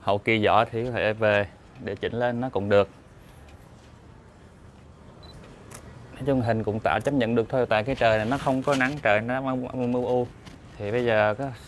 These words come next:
cái, mình sẽ dùng đèn flash để đánh vào để xem nó khác biệt như thế nào.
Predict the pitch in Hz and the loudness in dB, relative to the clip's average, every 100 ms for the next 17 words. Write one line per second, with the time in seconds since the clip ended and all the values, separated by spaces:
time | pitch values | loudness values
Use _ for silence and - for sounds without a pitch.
0 | - - - - - 131 117 - 127 123 | -20 -20 -20 -20 -12 -10 -10 -12 -6 -4
1 | 110 107 113 120 107 107 107 - 117 143 | -2 -2 -2 0 0 0 0 0 0 0
2 | 123 107 117 147 147 131 - - - - | 0 0 0 -2 -6 -8 -14 -20 -20 -20
3 | - - 104 101 95 - - 107 117 120 | -16 -4 0 0 -4 -10 -10 -8 -6 -6
4 | 120 131 131 123 107 113 135 113 | -6 -6 -8 -8 -8 -6 -6 -4